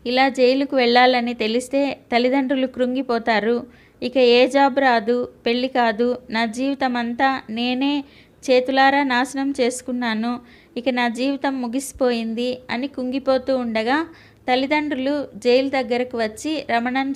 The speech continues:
చూసి, "బాధపడకు, నీవు ఎటువంటి పరిస్థితుల్లో ఉన్నా రక్షించి కాపాడే దేవుడు యేసుప్రభువారు. ఇప్పటికైనా ప్రార్థించు, దేవుడు నిన్ను కాపాడతారు" అని బైబిల్ ఇచ్చి, "చదివి ప్రార్థించు"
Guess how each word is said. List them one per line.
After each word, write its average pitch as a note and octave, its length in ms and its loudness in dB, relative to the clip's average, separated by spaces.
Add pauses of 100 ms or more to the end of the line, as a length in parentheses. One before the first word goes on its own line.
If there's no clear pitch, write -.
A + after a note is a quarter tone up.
చూసి, D4+ 440 -4 (360)
"బాధపడకు, B3 880 0 (100)
నీవు B3 320 -4
ఎటువంటి C4 520 -2
పరిస్థితుల్లో C4 840 -2
ఉన్నా B3+ 380 -4 (380)
రక్షించి C#4 800 -2 (140)
కాపాడే C4 520 0
దేవుడు A#3+ 560 0 (120)
యేసుప్రభువారు. G#3+ 1040 -4 (380)
ఇప్పటికైనా C#4 640 -2
ప్రార్థించు, A#3 840 -4 (160)
దేవుడు A#3+ 340 2
నిన్ను B3 300 -6
కాపాడతారు" A3+ 920 -4 (100)
అని C#4 340 -4 (380)
బైబిల్ B3 420 0
ఇచ్చి, C#4 440 -6
"చదివి B3+ 520 -6
ప్రార్థించు" B3+ 840 -4